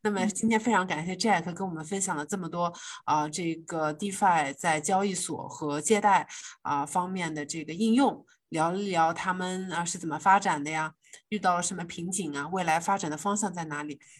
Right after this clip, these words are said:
Speaker 1: 那么节目的最后，Jack 还有什么想跟大家讲的吗？
Speaker 2: 哦，嗯，哼，我，我，我说的那些，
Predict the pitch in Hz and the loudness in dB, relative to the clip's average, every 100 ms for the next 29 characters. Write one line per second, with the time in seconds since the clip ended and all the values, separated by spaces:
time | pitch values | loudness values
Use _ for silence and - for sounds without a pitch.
0 | - 226 226 220 - 208 233 226 240 226 | -6 -2 0 0 0 2 2 4 4 4
1 | 220 196 202 196 175 175 180 151 170 170 | 2 2 0 -2 -2 -6 -4 -6 -6 -4
2 | 175 170 170 156 151 143 _ _ _ _ | -2 -2 -4 -12 -14 -16 _ _ _ _
3 | _ _ _ _ _ _ _ _ _ _ | _ _ _ _ _ _ _ _ _ _
4 | _ _ _ _ _ - 160 143 104 - | _ _ _ _ _ 4 8 8 6 2
5 | _ _ _ _ _ _ _ _ _ _ | _ _ _ _ _ _ _ _ _ _
6 | _ - 139 135 135 131 131 135 135 - | _ 2 8 10 10 10 10 8 6 -6
7 | _ _ _ _ 151 131 135 _ _ 135 | _ _ _ _ 2 2 0 _ _ 2
8 | 139 135 135 135 - 131 131 170 170 165 | 4 8 8 8 6 4 6 6 6 8
9 | 156 147 147 151 151 143 | 8 8 6 6 6 6